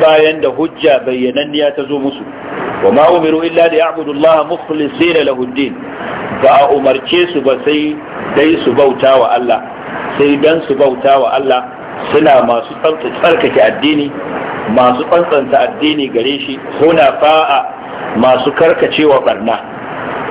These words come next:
"wa yuqimus salata," kuma su tsayar da sallah, "wa yu'tuz zakata," kuma su bada zakka, "wa zalika dinul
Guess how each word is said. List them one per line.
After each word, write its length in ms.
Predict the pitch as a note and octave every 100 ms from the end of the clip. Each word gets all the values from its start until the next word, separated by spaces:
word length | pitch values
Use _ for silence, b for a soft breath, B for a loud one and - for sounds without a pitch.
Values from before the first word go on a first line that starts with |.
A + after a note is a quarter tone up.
| - G2
"wa 140 | B2+
yuqimus 480 | D#3+ D3+ D#3+ D#3 D3 -
salata," 580 | C3 C#3+ C#3+ C#3 C3+ - -
kuma 380 | - C3+ C#3 C#3+ - - - - -
su 60 | - -
tsayar 300 | D#3 E3 E3
da 180 | B2
sallah, 220 | C#3+ C#3 C3
"wa 100 | A#2+
yu'tuz 300 | C#3 - C3 B2
zakata," 320 | A2+ C#3 C3+ C3
kuma 160 | C3 B2+
su 60 |
bada 280 | A#2+ C#3 C3+
zakka, 320 | A2+ A2 C#3+ D3 D3 - - - - A#2+
"wa 80 | A#2
zalika 480 | C3+ C#3+ C#3+ C#3+ B2+
dinul 320 | B2+ C3+ A#2